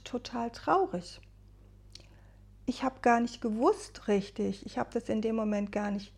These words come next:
mit dem, was ich da zur Seite geschoben hatte, in Verbindung gebracht, denn das war nicht direkt danach, sondern das wurde dann mit der Zeit immer mehr. Und ich hab, ich hab so eine tiefe Traurigkeit in mir gekriegt.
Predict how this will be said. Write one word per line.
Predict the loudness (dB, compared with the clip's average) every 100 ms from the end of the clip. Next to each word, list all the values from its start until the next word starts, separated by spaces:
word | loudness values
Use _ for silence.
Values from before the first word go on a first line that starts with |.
| -8
mit | -2 0 -2 -2 -2
dem, | 0 -2
was | -4
ich | -8 -4
da | -4 -4 -8 -12
zur | -4
Seite | 4 4 4 -2
geschoben | -4 0 2 2 -2
hatte, | -2 -4 -2
in | -4
Verbindung | -4 -6 -4 -2 -2 -2
gebracht, | -6 -6 -6 -6 -2
denn | -2
das | -2 -2 0
war | 0
nicht | -2 -6
direkt | -4 -4 -6 -4
danach, | -2 -2 -2 -4
sondern | -2 0 2 0
das | -2
wurde | 0 0 2
dann | 4 4 2 -10 -18 -2
mit | 2 2 2
der | 0
Zeit | 0 0 2 2 0
immer | -2 0 0 0
mehr. | 0 0 0 2 2 0 -18 -20 -20 -20 -20 -20 -20 -20 -20 -20 -20 -20 -20 -20 -20 -20 -20 -20 -6
Und | -2 0 -2 -6 -18 -20 -20 -20 -20 -16 -12
ich | -8 -8
hab, | -8 -10
ich | -12 -10
hab | -8
so | -4
eine | -4
tiefe | -4 -6 -6 -8 -14
Traurigkeit | -8 2 4 4 0 -8 -10 -6 -6 -6
in | -8
mir | -6 -6
gekriegt. | -10 -12 -14 -14 -16 -20